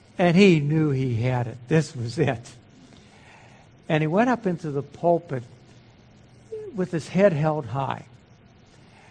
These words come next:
And when he got up there and he gave his message, he forgot some parts. He just stumbled. And so when he got done, by the way,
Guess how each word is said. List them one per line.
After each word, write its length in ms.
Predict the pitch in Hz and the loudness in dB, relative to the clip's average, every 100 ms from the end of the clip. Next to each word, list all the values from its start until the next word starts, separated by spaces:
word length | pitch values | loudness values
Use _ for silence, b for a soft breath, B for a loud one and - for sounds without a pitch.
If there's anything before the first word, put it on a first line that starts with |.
| - | -18
And 200 | 302 180 | -8 -6
when 160 | 147 156 | -4 -2
he 60 | 147 | -2
got 220 | 156 180 | 2 2
up 200 | 202 - | 2 -2
there 140 | 165 | -4
and 80 | 147 | -2
he 60 | 131 | -2
gave 320 | 147 175 165 | 0 2 0
his 200 | 139 - 135 | -6 -10 -8
message, 420 | 123 123 127 117 - - B B B B B - - - - - - | -8 -6 -10 -10 -18 -20 B B B B B -20 -20 -20 -20 -20 -12
he 80 | 143 | -12
forgot 420 | 127 123 156 165 | -10 -2 2 0
some 180 | - 156 | -2 -12
parts. 460 | - 156 151 147 156 | -10 -4 -4 -4 -6
He 100 | 156 | -4
just 300 | 143 123 - | -4 -6 -10
stumbled. 560 | - 151 139 131 156 - _ _ _ _ _ - b b b b b b b - - | -6 -2 -2 -6 -14 -18 _ _ _ _ _ -20 b b b b b b b -18 -12
And 120 | 139 | -12
so 260 | - 185 | -2 0
when 180 | 165 165 | 0 -2
he 80 | 156 | -2
got 280 | 151 147 - | 0 -2 -4
done, 200 | 175 247 | -10 0
by 120 | 165 | 0
the 80 | 139 | 0
way, 200 | 131 | -2